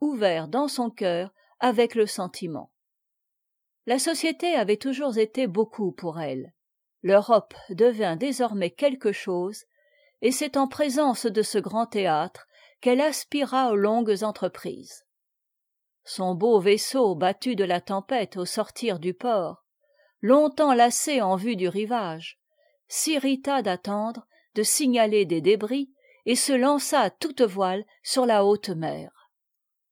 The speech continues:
Delphine, Corinne, le livre De l'Allemagne furent les conquêtes successives d'une si glorieuse aventure.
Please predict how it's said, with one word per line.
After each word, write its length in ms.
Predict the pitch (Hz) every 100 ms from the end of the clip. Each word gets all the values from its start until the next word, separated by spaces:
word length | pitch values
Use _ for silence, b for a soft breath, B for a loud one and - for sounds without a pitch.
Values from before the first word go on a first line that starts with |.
| _ _ -
Delphine, 680 | 196 247 - - 147 127 - _ _
Corinne, 580 | - 269 240 185 151 139 _ _
le 180 | - 196
livre 480 | 226 262 202 156 - 165
De 120 | 226
l'Allemagne 760 | 254 190 170 220 202 147 143 _ _ _ _
furent 320 | - 285 285
les 140 | 240
conquêtes 560 | 254 311 294 240 202 196
successives 840 | - 311 - 240 - 214 190 196 - b b
d'une 240 | 220 254 262
si 220 | 262 269
glorieuse 560 | 196 254 220 233 226 214
aventure. 640 | 185 170 170 170 - -